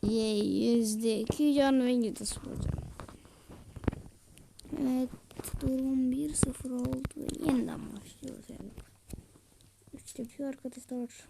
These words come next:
Ama ilk soru herhangi bir arkadaşım çıktı. Vermeyeceğim de bana sekiz bit çıktı. Onlar da Nita.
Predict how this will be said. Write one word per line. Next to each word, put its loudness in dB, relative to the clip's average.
Ama 2
ilk -14
soru -4
herhangi 0
bir -2
arkadaşım -8
çıktı. -4
Vermeyeceğim 6
de 8
bana 10
sekiz 2
bit 4
çıktı. 2
Onlar 0
da 0
Nita. 0